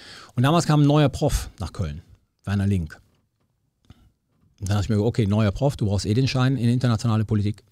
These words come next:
Geh da mal rein, hör dir den mal an. Und da habe ich das erste Mal realisiert, dass internationale Politik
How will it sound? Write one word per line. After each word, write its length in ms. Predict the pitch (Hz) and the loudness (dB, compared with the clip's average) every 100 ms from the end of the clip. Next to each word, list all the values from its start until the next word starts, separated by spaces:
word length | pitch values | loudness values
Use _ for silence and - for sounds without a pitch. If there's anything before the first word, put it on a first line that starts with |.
| _ | _
Geh 80 | 87 | 0
da 80 | |
mal 100 | 113 | 2
rein, 300 | 95 90 107 - _ _ | 2 0 0 -6 _ _
hör 120 | 101 101 | -2 0
dir 60 | |
den 100 | 98 | 2
mal 140 | 95 76 | 0 -2
an. 180 | 80 - _ _ _ _ - - - _ _ _ _ _ _ _ _ _ _ _ | -8 -12 _ _ _ _ -20 -20 -20 _ _ _ _ _ _ _ _ _ _ _
Und 480 | 131 135 131 131 - _ _ _ _ _ _ _ _ _ - | 2 4 4 2 -4 _ _ _ _ _ _ _ _ _ -10
da 180 | 107 101 | -4 -2
habe 120 | 151 | 0
ich 160 | 196 - - - _ | 0 -4 -14 -20 _
das 140 | 113 | -4
erste 280 | - 139 165 | 0 0 2
Mal 380 | 160 156 151 - - - | 2 2 2 -2 -6 0
realisiert, 840 | 123 113 95 82 92 185 - - | 2 4 2 0 0 0 -4 -6
dass 140 | 110 - | -6 -2
internationale 680 | 147 151 139 127 113 104 98 | -2 0 0 0 0 0 -2
Politik 540 | 92 82 190 - - | -4 -4 -6 -8 -14